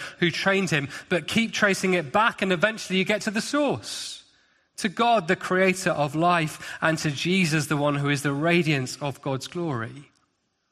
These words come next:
And so God's house, the people of Israel, they are made by and they belong to Jesus.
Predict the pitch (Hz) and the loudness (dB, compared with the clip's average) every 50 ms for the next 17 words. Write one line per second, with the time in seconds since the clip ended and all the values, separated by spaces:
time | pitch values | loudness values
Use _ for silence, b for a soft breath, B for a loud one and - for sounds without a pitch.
0 | _ _ _ _ _ _ _ _ _ _ _ _ _ _ _ _ - 139 131 - | _ _ _ _ _ _ _ _ _ _ _ _ _ _ _ _ -10 -8 -6 -2
1 | 139 123 117 123 117 120 - - - 147 156 190 233 240 - - - - - - | -2 -2 -2 -2 -4 -4 -4 -4 -2 0 0 0 0 -2 -6 -8 -10 -10 -8 -4
2 | 160 170 170 - 160 147 139 135 156 165 160 - 175 175 175 180 175 160 139 147 | -4 -4 -2 -2 -4 -4 -2 -2 -2 -2 -2 -4 -4 -2 -2 -2 -2 0 2 2
3 | 139 135 123 123 120 123 143 190 196 196 196 196 170 - - 175 170 170 170 170 | 4 4 2 2 0 -2 -2 -2 0 0 0 0 -2 -2 -2 -2 -2 0 -2 -2
4 | 165 165 B B B B B B 131 131 131 127 123 123 127 120 120 120 127 151 | -4 -6 B B B B B B -2 -2 0 0 0 0 -2 -2 -2 -2 -2 -2
5 | 170 175 175 170 - - 151 123 - 120 110 104 98 107 107 120 135 135 - - | 0 0 -2 -2 -2 -4 -6 -4 -4 -4 -4 -4 -6 -8 -12 -16 -16 -18 -16 -16
6 | - - - - | -16 -16 -18 -20